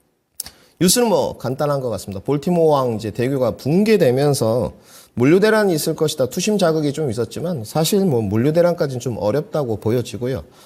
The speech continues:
어, 단지 기술적인 부분들이 좀 많이 자리를 한 것 같습니다.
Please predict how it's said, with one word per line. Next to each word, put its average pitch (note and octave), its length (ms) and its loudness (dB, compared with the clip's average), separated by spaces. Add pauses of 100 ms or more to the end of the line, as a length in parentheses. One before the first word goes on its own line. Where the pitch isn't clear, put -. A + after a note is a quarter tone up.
(280)
어, B2+ 160 2
단지 D3 560 2
기술적인 F#3 560 2
부분들이 C3 360 -2
좀 A2+ 140 -6
많이 G2+ 480 0
자리를 A2+ 320 -2
한 C3+ 80 -2
것 C#3 100 -2
같습니다. F#2 500 -8